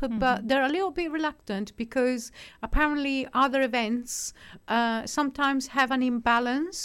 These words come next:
Speaker 1: Mm-hmm.
Speaker 2: uh, whereby you have a higher turnout of sisters, for instance,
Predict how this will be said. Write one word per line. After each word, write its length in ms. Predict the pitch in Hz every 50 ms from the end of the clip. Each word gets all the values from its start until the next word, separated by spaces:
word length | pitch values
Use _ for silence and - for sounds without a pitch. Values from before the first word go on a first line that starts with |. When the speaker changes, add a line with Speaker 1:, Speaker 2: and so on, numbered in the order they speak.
| - 233 214
Speaker 1:
Mm-hmm. 440 | 175 165 190 196 202 208 208 208 202 - _ -
Speaker 2:
uh, 180 | 208 220 233 240
whereby 640 | 208 233 254 247 233 208 247 247 247 247 240 240 240
you 320 | 247 247 233 220 226 233 220
have 320 | 220 240 247 226 233 233
a 100 | 226 214
higher 480 | 220 - - 254 247 247 240 240 240 233
turnout 760 | 233 233 - 269 262 254 240 220 202 202 208 240 247 - -
of 200 | - - 180 -
sisters, 540 | - - - 254 240 - - 220 214 214 -
for 140 | - - 220
instance, 580 | 214 233 226 - - 277 302 370 415 - -